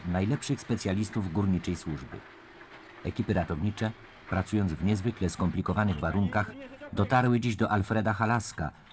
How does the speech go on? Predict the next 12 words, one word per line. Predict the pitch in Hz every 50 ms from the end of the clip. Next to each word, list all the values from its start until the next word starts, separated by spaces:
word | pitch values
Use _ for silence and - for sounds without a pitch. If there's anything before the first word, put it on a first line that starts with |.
| - -
który | - - 95 92
niestety | 90 95 117 123 - - 117 107 - 110
nie | 101 101 98
dawał | 87 90 82 92 90 82
znaków | 85 80 76 - - 78 71
życia. | 71 69 62 - - 50 - - - - - _ - - - -
Zginął | 80 82 85 113 135 127 113 107
natychmiast | 101 92 87 - - 113 107 - 110 104 107 101 -
w | -
czasie | - 98 95 - 92
powstania | - 95 87 - - 78 76 80 78
zawału. | 78 78 73 73 60 57 - -